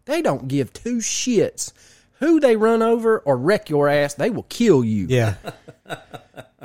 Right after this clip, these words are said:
Speaker 2: They're
Speaker 1: This
Speaker 2: climbing on top of red cars, dragging you out through the window
Speaker 1: Yes.
Speaker 2: with a gun in your mouth.
Speaker 1: Yes. <laughs> There's a guy. They filled one.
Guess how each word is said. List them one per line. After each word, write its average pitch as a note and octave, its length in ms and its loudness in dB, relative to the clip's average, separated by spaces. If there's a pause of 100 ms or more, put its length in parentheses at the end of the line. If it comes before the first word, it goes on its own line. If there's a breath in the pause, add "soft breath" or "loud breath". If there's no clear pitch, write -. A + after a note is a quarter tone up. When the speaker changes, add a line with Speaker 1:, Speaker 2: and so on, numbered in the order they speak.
Speaker 2:
They're F3+ 140 4
Speaker 1:
This F4+ 80 2
Speaker 2:
climbing G#3+ 340 4
on F#3 100 2
top F3+ 200 2
of C#3+ 80 4
red D#3 240 2
cars, D3+ 280 4
dragging D3 320 4
you D3 140 4
out D3 140 0
through C3+ 100 0
the A#2+ 60 -2
window A#2 340 0
Speaker 1:
Yes. A#3 240 2
Speaker 2:
with C#3+ 120 6
a C#3 60 4
gun C#3 260 2
in B2 80 -2
your A#2 100 -4
mouth. G#2+ 400 -8 (260)
Speaker 1:
Yes. - 640 4 (180)
<laughs> - 360 -12
There's E4 440 0
a G#3+ 100 0
guy. E3+ 560 -4
They C4+ 180 0
filled D4+ 360 -2
one. B3+ 500 -2